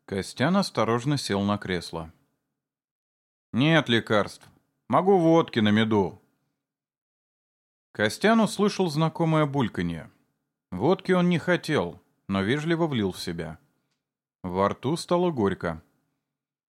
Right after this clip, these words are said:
Костян собирался еще раз обнять Любашу, чтобы как-то обозначить свою благодарность, но передумал.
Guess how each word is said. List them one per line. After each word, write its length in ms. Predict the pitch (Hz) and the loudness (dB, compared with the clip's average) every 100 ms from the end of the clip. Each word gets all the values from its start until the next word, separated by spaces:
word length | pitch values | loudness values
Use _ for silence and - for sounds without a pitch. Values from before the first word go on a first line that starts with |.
| _ _ _ _ _ | _ _ _ _ _
Костян 400 | 92 95 - 214 | -4 -4 2 2
собирался 540 | 214 208 196 202 190 185 | 2 0 2 2 2 -2
еще 260 | 180 - | -2 -2
раз 220 | 220 123 98 | -2 0 -2
обнять 320 | 92 92 90 | -2 -4 -2
Любашу, 560 | 95 113 180 - 87 | -4 0 0 -2 -8
чтобы 280 | 82 - 90 | -8 -6 -6
как-то 340 | - 151 - 135 | -6 -8 -2 0
обозначить 600 | 123 107 123 160 - 123 | 2 0 -2 -4 -4 -8
свою 300 | 117 127 123 | -4 -2 -2
благодарность, 840 | 123 131 135 123 85 78 - - _ _ | -2 -2 0 -2 -2 -8 -14 -20 _ _
но 160 | 95 101 | -6 -6
передумал. 600 | 143 101 98 87 82 | -4 -4 -4 -4 -6